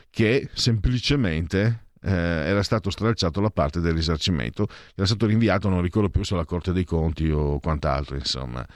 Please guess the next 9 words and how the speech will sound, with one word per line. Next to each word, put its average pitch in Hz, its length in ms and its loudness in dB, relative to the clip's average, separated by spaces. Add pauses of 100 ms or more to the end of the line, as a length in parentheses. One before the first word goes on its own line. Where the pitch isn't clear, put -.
(520)
E 117 200 0
quindi 101 460 0 (540)
restava 95 640 0
la 110 120 -2
condanna 67 600 -2 (160)
per 87 160 0
plagio 78 480 0
di 82 100 -2
costui. 87 760 2